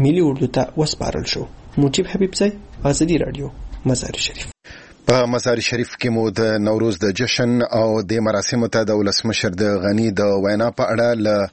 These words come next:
Speaker 2: سیمې زموږ د خبریال ریپورت واورید. خو په کابل کې بیا په د نوروز په مراسمو باندې چاودنې وشولې. د دیارلس سوه اته نوي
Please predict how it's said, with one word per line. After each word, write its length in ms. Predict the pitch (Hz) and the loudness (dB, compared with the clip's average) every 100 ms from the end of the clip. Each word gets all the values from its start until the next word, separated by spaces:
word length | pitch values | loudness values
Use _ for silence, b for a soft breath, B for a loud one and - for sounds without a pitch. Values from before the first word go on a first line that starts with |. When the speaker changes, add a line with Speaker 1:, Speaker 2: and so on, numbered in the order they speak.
| B B B B B | B B B B B
Speaker 2:
سیمې 520 | - - 151 139 95 85 | -8 -2 0 2 0 0
زموږ 160 | 104 95 | 0 0
د 100 | - | -2
خبریال 440 | 98 104 104 104 101 104 101 | -2 2 2 0 0 -2 -2
ریپورت 320 | - 95 - | -2 -4 0
واورید. 340 | 90 92 - - B B B B B B | 2 2 -2 -10 B B B B B B
خو 120 | - 165 156 | 0 2 2
په 60 | 151 | 0
کابل 260 | 160 156 165 | 2 2 -2
کې 160 | - 120 | -2 0
بیا 100 | 120 110 - | 2 0 0
په 100 | 123 123 120 120 110 | 2 4 2 0 0
د 240 | 123 123 117 110 127 | 0 0 -2 -4 0
نوروز 280 | 127 151 - - | 2 2 0 0
په 60 | 117 | 0
مراسمو 420 | 104 98 123 110 101 | 0 0 0 0 2
باندې 340 | 104 98 98 - | 0 0 0 2
چاودنې 340 | 127 117 98 95 | 2 2 0 0
وشولې. 360 | - 104 101 95 95 | 0 0 0 0 0
د 100 | 104 | 0
دیارلس 340 | 117 117 113 - | 0 0 -2 0
سوه 180 | 113 107 | 0 0
اته 160 | 113 | 0
نوي 160 | 113 120 | 0 2